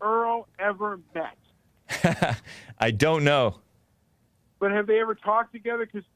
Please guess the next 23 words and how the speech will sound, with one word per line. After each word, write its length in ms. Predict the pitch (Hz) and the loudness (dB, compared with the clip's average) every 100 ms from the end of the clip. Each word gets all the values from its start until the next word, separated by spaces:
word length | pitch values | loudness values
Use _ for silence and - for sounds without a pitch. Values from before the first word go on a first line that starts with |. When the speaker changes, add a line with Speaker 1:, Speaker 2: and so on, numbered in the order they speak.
| _ _ | _ _
Speaker 1:
they 140 | 208 285 | -2 -2
could 160 | - 240 | -4 -4
have 260 | 240 233 | -2 -2
their 180 | 220 196 | -2 -2
own 320 | 214 233 247 - | -2 -2 -4 -8
show, 440 | 233 202 180 160 160 _ _ _ _ _ _ | 0 2 2 -2 -8 _ _ _ _ _ _
and 140 | 170 180 | -12 -4
they 160 | 208 | -4
can 160 | 226 214 | -4 -8
talk 420 | - 208 208 196 | -2 2 2 2
oppression 760 | 185 175 170 220 226 220 240 226 180 | 0 -4 -2 -2 -2 -2 -10 -10 -12
and 100 | 175 - | -14 -6
Farrakhan 640 | 196 202 202 196 196 202 190 | -2 -2 -2 -4 -2 -4 -4
all 240 | 180 190 | -4 -2
night 300 | 202 185 180 | -2 -4 -4
long. 300 | 180 175 170 - _ _ _ | -6 -4 -4 -8 _ _ _
And 180 | 208 208 104 | -4 -2 -2
Speaker 2:
<laughs> 80 | - | 0
Speaker 1:
I 40 | 202 | 0
wanted 300 | 254 311 226 | 2 0 -6
to 80 | |
mention 520 | 208 220 233 - 202 196 _ _ _ _ _ 175 | -12 -10 -10 -10 -12 -12 _ _ _ _ _ -4
that 240 | 196 208 | 0 0